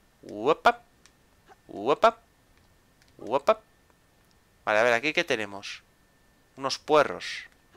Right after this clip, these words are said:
Ah, vamos a dejar los puerros. A ver, dice: "Pulsa X pa' saltar". Ah, muy bien, gracias. Tenía mis dudas. Ven aquí, pollo.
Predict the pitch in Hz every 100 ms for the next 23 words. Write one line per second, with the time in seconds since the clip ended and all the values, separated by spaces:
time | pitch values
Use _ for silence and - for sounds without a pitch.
0 | - _ _ - - 82 98 120 117 107
1 | 110 104 98 113 104 98 104 123 101 92
2 | - - _ _ _ _ _ 160 180 -
3 | 170 175 208 - - 110 - 110 - -
4 | 143 143 139 170 151 143 139 120 127 135
5 | 117 101 - _ _ _ _ _ _ -
6 | 120 160 180 139 135 139 98 107 110 117
7 | - 123 139